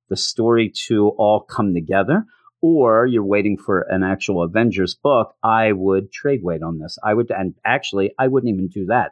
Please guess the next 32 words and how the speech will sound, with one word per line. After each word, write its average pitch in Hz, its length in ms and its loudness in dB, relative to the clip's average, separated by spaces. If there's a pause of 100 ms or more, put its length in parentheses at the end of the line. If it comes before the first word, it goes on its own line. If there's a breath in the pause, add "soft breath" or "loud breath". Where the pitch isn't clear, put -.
I 117 140 0
would 104 220 -2
wait 95 400 0 (480)
the 101 80 -4
six-month, 104 800 0 (460)
you 107 140 0
know, 92 140 2
window 92 580 2 (260 loud breath)
of 113 240 0
when 98 220 2
it 104 280 -2
shows 98 560 0
up 90 280 -2 (320 soft breath)
on 101 300 2
the 98 160 2
Marvel 92 480 0
Universe 101 520 -2
app. 123 340 -2
I 110 120 2
don't 101 540 0
think 120 380 0 (140)
that 104 240 2
this 101 500 -2 (100)
is 117 400 2 (280 soft breath)
worth, 117 400 0
and 156 220 0
if - 220 -2
you're 156 120 2
a 139 60 0
Jason 143 380 0
Aaron 117 280 2
fan, 67 360 -12